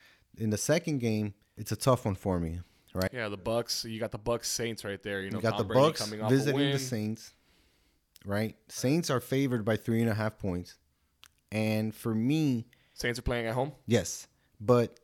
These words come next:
Speaker 1: that doesn't matter shit to me because of how I saw the Saints play at
Speaker 2: This
Speaker 1: home
Speaker 2: last
Speaker 1: against
Speaker 2: game.
Speaker 1: the, against the Bears. And I'm thinking to myself,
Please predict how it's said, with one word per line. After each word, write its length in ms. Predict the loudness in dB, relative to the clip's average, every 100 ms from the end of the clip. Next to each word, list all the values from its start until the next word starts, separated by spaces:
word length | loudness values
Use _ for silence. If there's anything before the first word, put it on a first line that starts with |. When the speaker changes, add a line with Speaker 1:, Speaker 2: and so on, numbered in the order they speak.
| -4
Speaker 1:
that 200 | -2 -2
doesn't 320 | 2 4 4
matter 240 | 4 2 0
shit 240 | 0 -2
to 80 | 0
me 140 | 0 2
because 360 | 0 2 2
of 100 | 2
how 300 | 4 4 6
I 100 | 4
saw 240 | 2 2 2
the 100 | 0
Saints 300 | -2 -4 -2
play 240 | -2 0
at 100 | 2
Speaker 2:
This 80 | 2
Speaker 1:
home 120 | 2
Speaker 2:
last 200 | 2 2
Speaker 1:
against 180 | 0 0
Speaker 2:
game. 120 | -2 -4 -4
Speaker 1:
the, 60 |
against 300 | -2 2 0
the 60 | 0
Bears. 420 | 4 4 4 -6 -4
And 160 | 0
I'm 140 | 2 0
thinking 300 | 2 2 2
to 100 | 2
myself, 480 | 2 2 2 2